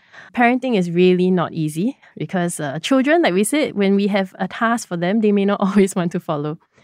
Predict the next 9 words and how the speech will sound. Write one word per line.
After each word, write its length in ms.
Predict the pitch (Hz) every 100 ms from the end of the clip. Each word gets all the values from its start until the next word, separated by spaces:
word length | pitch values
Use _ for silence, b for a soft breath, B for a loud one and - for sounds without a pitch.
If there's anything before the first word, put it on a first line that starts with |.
| b b -
Right? 160 | 190
So 140 | 185 240
it's 100 | 208
really 220 | 196 214
about 240 | 185 160
working 380 | 180 185 202 208
through 260 | 214 196 190
with 160 | 175
them, 320 | 175 170 170